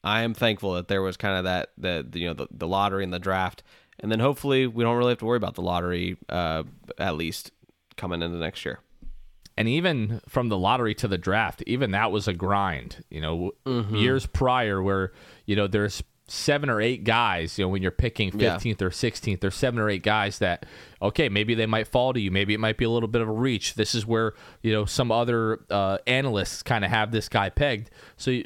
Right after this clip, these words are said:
Speaker 2: I mean, the last couple of years, we would talk about seven or eight or nine different prospects each year.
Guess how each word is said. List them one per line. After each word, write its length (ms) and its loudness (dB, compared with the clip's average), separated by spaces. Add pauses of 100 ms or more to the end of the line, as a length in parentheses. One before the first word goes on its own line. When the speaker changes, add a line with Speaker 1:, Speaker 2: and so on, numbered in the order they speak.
Speaker 2:
I 80 2
mean, 400 -2
the 80 -4
last 240 2
couple 200 2
of 60 0
years, 220 0
we 100 2
would 160 -2
talk 180 2
about 460 0
seven 420 0
or 160 2
eight 220 2
or 80 0
nine 360 2
different 340 0
prospects 580 0
each 220 0
year. 360 0